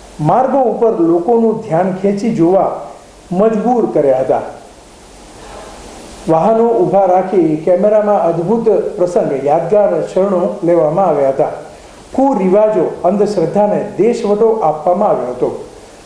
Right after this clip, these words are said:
મુહૂર્ત ચોઘડિયાને દફનાવી લગ્નની ઉજવણી કરવામાં આવી હતી. લોકો જોવા માટે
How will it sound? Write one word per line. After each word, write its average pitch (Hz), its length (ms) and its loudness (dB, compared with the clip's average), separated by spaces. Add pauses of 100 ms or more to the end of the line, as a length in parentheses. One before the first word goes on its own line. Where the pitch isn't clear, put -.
(120)
મુહૂર્ત 208 580 2
ચોઘડિયાને 190 920 0 (280)
દફનાવી 220 520 0 (460)
લગ્નની 240 500 0 (120)
ઉજવણી 202 400 0
કરવામાં 160 440 0
આવી 131 200 -2
હતી. 127 220 -8 (1120)
લોકો 262 560 2
જોવા 214 280 2
માટે 208 600 0